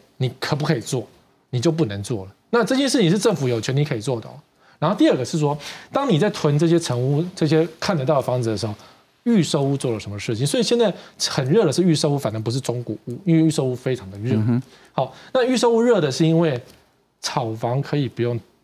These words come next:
Speaker 1: 缴税啊，我可以轻松都逃掉税啊。那你说
Speaker 2: 是。
Speaker 1: 大家为什么不去炒？那你说政府说、嗯，预售屋炒要，要，要付一些钱这样，我不讲，你不讲，谁会知道呢？我今天预售屋买卖，其实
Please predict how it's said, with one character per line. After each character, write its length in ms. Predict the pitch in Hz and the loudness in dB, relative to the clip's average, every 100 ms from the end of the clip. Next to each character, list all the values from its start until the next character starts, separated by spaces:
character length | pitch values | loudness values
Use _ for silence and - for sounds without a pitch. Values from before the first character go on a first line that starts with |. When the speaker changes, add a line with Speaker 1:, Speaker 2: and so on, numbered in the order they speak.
| _ | _
Speaker 1:
缴 260 | - - 98 | -20 -10 -10
税 380 | 113 - 127 98 | -10 -6 -6 -6
啊， 120 | 107 - _ _ _ | -16 -20 _ _ _
我 100 | 135 | -4
可 140 | 139 214 | 2 2
以 60 | |
轻 220 | 175 190 | 2 2
松 180 | 190 185 | 2 4
都 100 | 180 | 2
逃 240 | 180 - 120 | 0 -6 -2
掉 220 | 156 123 | 0 0
税 260 | - 143 | -2 -2
啊。 80 | 107 131 | 0 0
那 100 | 175 | 2
你 80 | |
说 240 | 123 143 151 | 2 2 0
Speaker 2:
是。 80 | 170 - | -2 -4
Speaker 1:
大 120 | 180 | 0
家 80 | 170 | 2
为 60 | |
什 60 | 143 | 0
么 80 | 123 | 0
不 60 | |
去 80 | 135 | 0
炒？ 240 | 147 - 151 | -2 -6 -2
那 80 | 196 | 2
你 80 | 226 | 4
说 120 | 233 - - | 2 -2 0
政 160 | 330 294 | 2 4
府 100 | 226 | 4
说、 160 | 277 | 6
嗯， 340 | 302 320 330 330 | 6 6 6 6
预 60 | |
售 180 | 302 294 | 6 6
屋 100 | 311 | 4
炒 200 | - 220 | 4 2
要， 200 | 254 269 | 4 4
要， 180 | 247 262 | 4 4
要 160 | 254 247 | 4 2
付 180 | 269 | 2
一 60 | 226 | 4
些 160 | 233 233 | 4 4
钱 200 | 190 180 | 4 4
这 60 | |
样， 100 | 214 - - _ _ _ | 2 -2 -20 _ _ _
我 120 | 120 | -4
不 140 | 135 254 | -2 0
讲， 260 | 208 151 | 2 2
你 120 | 135 139 | 2 0
不 160 | 247 | 0
讲， 200 | 202 143 | 0 0
谁 160 | 120 147 | 0 0
会 160 | 196 | 2
知 160 | 214 220 | 2 0
道 220 | 226 240 | 2 4
呢？ 260 | 214 202 208 - _ _ | 4 2 0 -6 _ _
我 120 | 156 | 2
今 140 | 170 247 | 4 2
天 140 | 254 | 2
预 120 | 269 | 2
售 140 | 226 240 | 2 4
屋 100 | 233 | 4
买 140 | 156 | 4
卖， 140 | 190 | 2
其 160 | 175 156 | 2 2
实 200 | 170 | 2